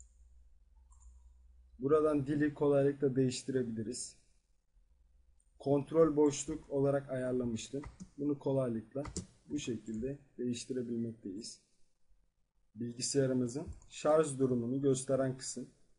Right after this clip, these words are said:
Eğer burada şarj durumunu yüzde olarak görmek istiyorsak bu seçeneği işaretlemeliyiz. Bilgisayarımızın sesini buradan alçaltıp yükseltebiliriz.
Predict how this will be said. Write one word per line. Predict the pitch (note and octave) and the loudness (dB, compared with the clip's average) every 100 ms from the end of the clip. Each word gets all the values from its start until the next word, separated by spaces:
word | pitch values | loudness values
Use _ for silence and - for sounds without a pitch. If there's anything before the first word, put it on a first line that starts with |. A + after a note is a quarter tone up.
| _ _ _ | _ _ _
Eğer | C#3 D3 D3+ C#3+ | 4 6 6 6
burada | C#3+ D3 | 4 2
şarj | C#3 D3+ D3 D3+ C3 | 2 6 8 6 4
durumunu | C3+ B2+ A2+ A#2 C#3+ - _ - | 2 2 0 -2 -4 -10 _ -4
yüzde | C3+ C#3 C3+ D3+ D3 | 0 2 4 2 2
olarak | C3+ B2+ B2+ A#2+ | 0 -2 0 -2
görmek | - B2 B2 A#2+ | -2 0 0 -2
istiyorsak | - - A2+ - C3 - | -4 -4 -4 -4 -10 -10
bu | D3 | -10
seçeneği | C#3+ A#2+ A#2 G#2+ A#2+ | -6 -6 -6 -6 -6
işaretlemeliyiz. | A#2+ A#2+ A2+ A2 A#2 A2+ F2+ E2+ - - _ _ _ _ _ _ _ _ _ _ _ _ _ _ _ - _ _ _ _ _ _ _ _ _ _ _ _ _ _ _ _ _ - | -6 -6 -6 -8 -8 -8 -8 -12 -16 -20 _ _ _ _ _ _ _ _ _ _ _ _ _ _ _ -20 _ _ _ _ _ _ _ _ _ _ _ _ _ _ _ _ _ -4
Bilgisayarımızın | B2 C3 - D3 C#3+ C#3+ C#3 E3 | -4 -2 2 4 6 4 2 0
sesini | - D3 C#3 D3 D3 | -2 -2 0 0 2
buradan | C#3 B2 B2+ C#3 - _ _ _ _ _ _ _ _ _ _ _ _ | 4 2 0 -6 -12 _ _ _ _ _ _ _ _ _ _ _ _
alçaltıp | B2+ B2+ A#2 B2 G#2+ - B2 | -2 -2 -2 -4 -4 -8 -10
yükseltebiliriz. | C3 B2 - A#2 A2 A2 - F2+ - - | -10 -10 -4 -4 -4 -8 -10 -14 -16 -18